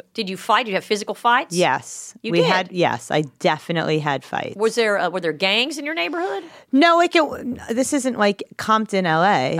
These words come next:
Speaker 1: Okay.
Speaker 2: Um,
Speaker 1: Well, there are gangs in New York. Isn't it The Gangs of New York? Wasn't there a movie
Speaker 2: Yeah,
Speaker 1: about it?
Speaker 2: there were. I mean, it
Speaker 1: It's
Speaker 2: was,
Speaker 1: not the
Speaker 2: it was
Speaker 1: Bloods and
Speaker 2: a
Speaker 1: the Crips.
Speaker 2: No, it's not the Bloods and the
Speaker 1: Okay.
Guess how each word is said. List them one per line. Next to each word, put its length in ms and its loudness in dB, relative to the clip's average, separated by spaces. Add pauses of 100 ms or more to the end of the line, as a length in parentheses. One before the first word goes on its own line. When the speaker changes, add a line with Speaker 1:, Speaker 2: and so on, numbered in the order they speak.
Speaker 1:
Okay. 260 -2
Speaker 2:
Um, 440 4
Speaker 1:
Well, 80 2
there 100 4
are 40 -2
gangs 320 2
in 60 -2
New 80 0
York. 300 4
Isn't 140 -2
it 60 -4
The 60 -2
Gangs 340 -2
of 140 2
New 80 -2
York? 80 -2
Wasn't 140 0
there 60 6
a 40 2
movie 220 2
Speaker 2:
Yeah, 180 4
Speaker 1:
about 100 0
it? 40 -2
Speaker 2:
there 160 -2
were. 320 -2
I 160 2
mean, 240 4
it 60 6
Speaker 1:
It's 100 -2
Speaker 2:
was, 0 -
Speaker 1:
not 140 2
the 60 2
Speaker 2:
it 60 2
was 80 6
Speaker 1:
Bloods 220 4
and 100 4
Speaker 2:
a 20 6
Speaker 1:
the 60 2
Crips. 280 4
Speaker 2:
No, 180 4
it's 140 -2
not 160 2
the 80 2
Bloods 280 0
and 80 -4
the 60 4
Speaker 1:
Okay. 100 2